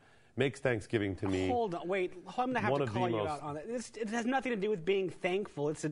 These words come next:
Speaker 2: it's a food holiday. That's the reason Doc likes Thanksgiving. It's all about the
Speaker 1: I don't
Speaker 2: food.
Speaker 1: know what you're saying. That really hurts me a little bit. That
Speaker 2: Dude, come on. It,
Speaker 1: <laughs>
Speaker 2: it's,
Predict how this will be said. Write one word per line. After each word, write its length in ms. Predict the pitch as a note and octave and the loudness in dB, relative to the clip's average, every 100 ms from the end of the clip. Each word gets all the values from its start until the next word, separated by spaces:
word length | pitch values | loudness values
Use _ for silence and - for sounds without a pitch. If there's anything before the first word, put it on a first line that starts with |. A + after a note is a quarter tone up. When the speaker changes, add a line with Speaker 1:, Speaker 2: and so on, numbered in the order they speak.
| D#3 | -4
Speaker 2:
it's 180 | F3 D#3+ | -2 -2
a 60 | |
food 440 | C3+ - D4+ D4 G#3+ | -4 0 2 4 2
holiday. 420 | C#3 C3 A#2+ B2+ | -2 -2 -4 2
That's 220 | G3 B3 | 2 2
the 120 | A3+ | 2
reason 300 | G#3 G3+ E3 | 0 0 0
Doc 280 | D#3 E3 D#3+ | 0 0 0
likes 260 | E3 D3+ - | -2 -2 -4
Thanksgiving. 580 | C#3 A#2 - F#3+ B2 A2+ | -6 -4 0 0 0 -6
It's 100 | B2 | -4
all 120 | E3 | -2
about 200 | E3 D#3 | 0 -4
the 80 | - | -6
Speaker 1:
I 20 | |
don't 80 | D3+ | -2
Speaker 2:
food. 140 | F3+ C3+ | 0 0
Speaker 1:
know 120 | D2+ | -2
what 160 | D2 - | -6 -8
you're 80 | - | -8
saying. 300 | - F2+ D2 | -4 -2 0
That 180 | D#2+ D#2+ | -2 -2
really 200 | F2 E2+ | -2 -2
hurts 240 | A2 - | -4 -4
me 80 | C#2+ | -6
a 40 | |
little 160 | D2 C#2+ | -6 -8
bit. 160 | D2+ | -10
That 200 | - E2 | -8 -2
Speaker 2:
Dude, 200 | F#4 D#4 | 2 2
come 220 | C4 F#4 E4+ | 2 0 2
on. 120 | C4+ | 0
It, 100 | - | 0
Speaker 1:
<laughs> 20 | |
Speaker 2:
it's, 300 | - A3 | 0 -2